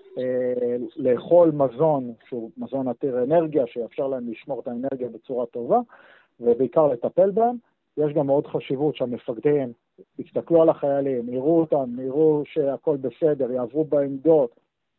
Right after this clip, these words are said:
שהחיילים לא מתכנסים בתוך עצמם וממשיכים, אה, לתפקד. ומאידך, אה, אנחנו צריכים לזכור שגם בחורף יש התייבשויות,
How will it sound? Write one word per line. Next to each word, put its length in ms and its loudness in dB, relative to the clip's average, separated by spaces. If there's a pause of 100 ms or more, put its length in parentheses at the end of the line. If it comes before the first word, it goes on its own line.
(160)
שהחיילים 480 2
לא 100 4
מתכנסים 640 -4
בתוך 340 0
עצמם 640 0
וממשיכים, 880 -4
אה, 200 -2
לתפקד. 600 0 (840)
ומאידך, 840 2 (300)
אה, 300 -4
אנחנו 200 -6
צריכים 280 -2
לזכור 340 2
שגם 320 2
בחורף 480 2
יש 260 0
התייבשויות, 840 0